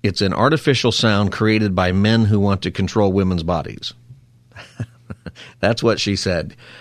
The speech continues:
Uh, now, the second part of that, that, m-, you know, some dude created a ultrasound machine, um,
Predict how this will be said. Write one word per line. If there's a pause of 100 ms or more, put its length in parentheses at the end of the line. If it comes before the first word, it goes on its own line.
(200)
Uh,
now,
the
second
part
of
that, (120)
that,
m-, (360)
you
know,
some
dude
created
a
ultrasound
machine, (480)
um,